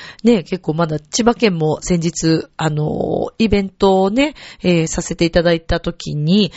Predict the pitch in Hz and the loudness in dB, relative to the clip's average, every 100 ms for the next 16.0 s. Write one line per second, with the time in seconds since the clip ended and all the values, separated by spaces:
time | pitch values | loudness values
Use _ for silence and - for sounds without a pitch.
0 | - - 185 175 170 165 - 165 170 - | -14 -2 0 0 -2 -4 -4 -4 -4 0
1 | 165 165 160 156 147 143 - - - 156 | 0 2 0 -2 -2 -2 -2 -4 -2 0
2 | 156 - 165 156 - 147 - 165 175 - | 0 0 -4 -4 -6 -6 -2 0 0 -2
3 | - - 160 156 143 156 170 165 170 175 | -16 -6 -2 -2 0 -2 0 0 0 2
4 | 185 190 220 233 - 190 165 156 147 160 | 0 0 0 -2 0 2 2 0 0 -2
5 | 151 - - - 175 170 180 160 156 165 | -2 -12 -18 -2 -2 2 0 0 -2 -2
6 | 160 180 180 165 156 156 147 156 160 160 | -2 0 0 -2 -2 -4 -2 -2 -2 -6
7 | 147 _ - 151 143 143 151 147 143 147 | -8 _ -6 -4 -2 0 -2 -2 -4 -4
8 | - 151 151 156 156 170 170 175 - 151 | -2 -4 -4 -4 -2 -2 -2 -4 -4 0
9 | 151 - 160 160 160 139 - - - 147 | 0 -2 -6 0 0 0 -6 -20 -14 -8
10 | 160 147 165 - 165 180 175 180 196 196 | -8 -6 -6 -6 -8 -8 -4 0 0 0
11 | 202 185 - 151 156 180 180 - - _ | -4 -6 -8 -8 -2 -2 -2 -8 -20 _
12 | - 156 151 - - - - 175 175 175 | -4 -2 -2 -8 -16 -18 -10 -8 -8 -10
13 | 50 50 50 175 220 208 180 170 190 196 | -12 -14 -10 0 2 0 -2 -2 0 0
14 | 196 208 202 - 196 202 196 208 208 208 | 2 2 0 0 0 2 2 0 0 0
15 | 226 - 208 214 214 202 202 180 - | 0 -2 0 0 2 0 -2 -2 -2